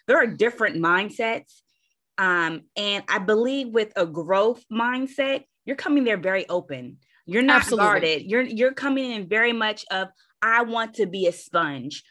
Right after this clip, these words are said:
Speaker 1: I want to soak all this
Speaker 2: Absolutely.
Speaker 1: information." So describe to my
Speaker 2: Yes.
Speaker 1: listeners, what is a growth mindset?
Speaker 2: So, so yeah, you, you got it. You hit the, you hit the nail right on the head, right? Which is literally, I, I am ready to receive, right? There's so many times that people don't even know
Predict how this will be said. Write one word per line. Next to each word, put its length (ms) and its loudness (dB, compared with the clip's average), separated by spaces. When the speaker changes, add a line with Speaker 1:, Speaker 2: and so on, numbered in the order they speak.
Speaker 1:
I 80 0
want 240 -8
to 140 -12
soak 420 0
all 180 4
this 120 0
Speaker 2:
Absolutely. 120 -8
Speaker 1:
information." 500 -4
So 100 -4
describe 440 0
to 80 -2
my 100 2
Speaker 2:
Yes. 60 0
Speaker 1:
listeners, 420 0
what 300 0
is 120 -2
a 100 0
growth 500 -2
mindset? 560 -4
Speaker 2:
So, 260 0
so 160 2
yeah, 300 4
you, 220 -2
you 120 -4
got 220 2
it. 80 -4
You 80 -4
hit 140 -4
the, 180 -10
you 120 -2
hit 140 -2
the 60 -2
nail 200 0
right 220 0
on 120 -4
the 80 -6
head, 340 -6
right? 200 -4
Which 200 -2
is 200 -4
literally, 680 0
I, 460 4
I 100 0
am 280 -2
ready 280 4
to 220 -6
receive, 640 -8
right? 340 4
There's 240 0
so 340 0
many 260 -2
times 480 -4
that 160 -4
people 220 -8
don't 200 0
even 380 -2
know 400 2